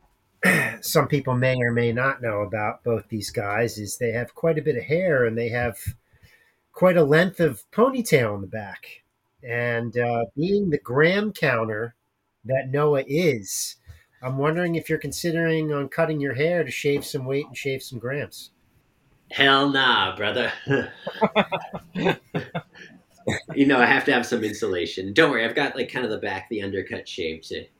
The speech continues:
Speaker 2: to keep it light and airy back there. But, uh, I have to have an identifiable marker on the skin track.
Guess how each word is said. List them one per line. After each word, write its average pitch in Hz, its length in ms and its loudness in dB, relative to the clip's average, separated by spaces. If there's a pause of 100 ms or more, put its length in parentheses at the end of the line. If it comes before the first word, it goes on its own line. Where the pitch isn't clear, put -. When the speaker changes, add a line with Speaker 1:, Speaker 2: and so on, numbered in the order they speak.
(120)
Speaker 2:
to 104 80 -10
keep 98 240 -10
it - 140 -12
light 90 220 -10
and 82 80 -12
airy 78 280 -8
back 78 320 -12
there. 80 340 -12
But, 82 240 -12
uh, 80 200 -10 (360)
I 120 60 0
have 113 120 2
to 123 60 0
have 104 120 0
an 98 80 -4
identifiable 87 680 -6
marker 82 380 -8
on 85 120 -12
the 85 100 -10
skin - 280 -10
track. - 440 -18